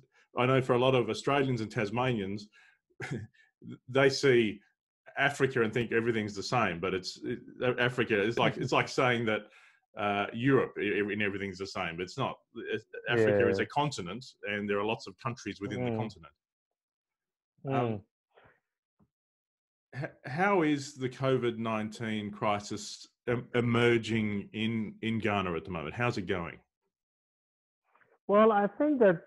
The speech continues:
Speaker 2: the covid nineteen, it's a world pandemic, and Ghana has its share as well. I think that we recorded the first two cases in the very early days of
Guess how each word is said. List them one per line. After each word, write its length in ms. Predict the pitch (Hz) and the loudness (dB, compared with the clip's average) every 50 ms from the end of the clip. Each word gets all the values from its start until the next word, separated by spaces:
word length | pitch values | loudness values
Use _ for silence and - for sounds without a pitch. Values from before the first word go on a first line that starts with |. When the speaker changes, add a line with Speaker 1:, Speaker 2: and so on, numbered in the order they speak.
| - - | -12 -4
Speaker 2:
the 140 | 156 160 | -4 -4
covid 420 | 156 - - 175 165 156 151 156 147 | -4 0 4 4 4 6 4 2 2
nineteen, 760 | 151 165 165 160 147 135 - - 147 139 135 135 139 143 135 - _ _ _ _ _ _ _ _ _ _ _ _ _ _ _ _ _ _ _ _ | 4 2 4 4 2 0 0 0 0 2 2 2 0 -2 -2 -6 _ _ _ _ _ _ _ _ _ _ _ _ _ _ _ _ _ _ _ _
it's 220 | 190 196 196 - 175 | 2 2 4 4 2
a 60 | 151 | 4
world 400 | 135 135 143 135 131 131 - - | 6 6 6 6 6 4 2 0
pandemic, 580 | 123 113 110 113 104 131 147 165 185 226 262 - - - - _ _ _ _ _ _ _ _ _ _ _ _ _ _ _ _ _ _ | 0 0 0 2 4 4 4 4 4 2 0 -4 -12 -20 -20 _ _ _ _ _ _ _ _ _ _ _ _ _ _ _ _ _ _
and 240 | 151 143 139 139 131 | 0 2 2 4 6
Ghana 360 | 156 156 151 151 151 147 139 | 8 8 8 8 6 6 4
has 180 | 131 127 127 - - | 4 4 2 2 4
its 180 | 160 156 139 - - - - | 2 2 2 2 -6 -2 2
share 320 | 143 135 135 131 127 123 | 6 6 8 8 8 6
as 80 | 117 117 - _ _ | 6 2 -4 _ _
well. 480 | 127 127 127 131 131 123 117 107 110 120 | -2 2 4 4 6 6 6 6 4 4
I 100 | 139 151 | 4 2
think 240 | - - 208 190 180 | 2 2 0 4 6
that 140 | 180 160 | 6 6
we 120 | 143 147 147 | 6 6 6
recorded 580 | 143 143 139 - - 160 156 156 143 151 143 | 6 6 6 4 4 6 6 8 8 8 6
the 100 | 135 135 - - _ | 6 4 2 2 _
first 280 | 156 151 147 147 143 - _ | 6 8 8 6 4 2 _
two 320 | - 151 147 143 143 139 - _ | 2 4 4 4 2 0 -2 _
cases 500 | 139 135 131 127 117 120 123 123 117 - _ _ | 2 2 2 2 0 0 0 0 0 -2 _ _
in 120 | 139 131 | -6 -2
the 140 | 131 131 127 123 117 | -2 -2 -2 -2 -4
very 520 | 123 135 143 143 143 139 139 135 135 131 - _ _ _ _ _ _ _ _ _ _ _ _ _ _ 147 | 2 4 6 6 6 6 4 2 0 -2 -6 _ _ _ _ _ _ _ _ _ _ _ _ _ _ 0
early 240 | 143 139 135 131 123 | 2 4 4 2 2
days 320 | 113 131 127 127 123 117 - | 2 2 4 4 2 2 0
of 140 | 127 113 110 | -2 -2 -4